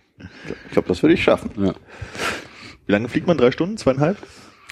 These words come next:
Speaker 3: Zweieinhalb eher, oder?
Speaker 2: Ja.
Speaker 1: Ja, hin waren wir sehr flott unterwegs. Da sind wir,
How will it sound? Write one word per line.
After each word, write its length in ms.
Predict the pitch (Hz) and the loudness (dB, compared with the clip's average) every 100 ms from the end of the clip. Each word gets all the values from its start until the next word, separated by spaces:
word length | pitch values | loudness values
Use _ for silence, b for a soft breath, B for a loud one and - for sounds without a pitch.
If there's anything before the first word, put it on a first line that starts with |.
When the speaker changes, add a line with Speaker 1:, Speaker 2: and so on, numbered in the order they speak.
| - - | -20 -8
Speaker 3:
Zweieinhalb 360 | - 101 92 | -4 -2 -2
eher, 160 | - 82 | -2 -4
oder? 220 | 80 139 _ _ _ | -4 -6 _ _ _
Speaker 2:
Ja. 120 | - | 0
Speaker 1:
Ja, 280 | 107 95 87 | 4 6 4
hin 260 | 87 113 127 | 4 4 4
waren 160 | 117 107 | 4 4
wir 100 | 98 | 2
sehr 360 | 85 90 95 | 2 4 4
flott 260 | 104 85 82 | 4 2 2
unterwegs. 500 | 87 76 80 71 - | 0 -2 0 -2 0
Da 100 | 95 | -2
sind 180 | 98 101 | 0 2
wir, 360 | 104 101 101 | 4 4 0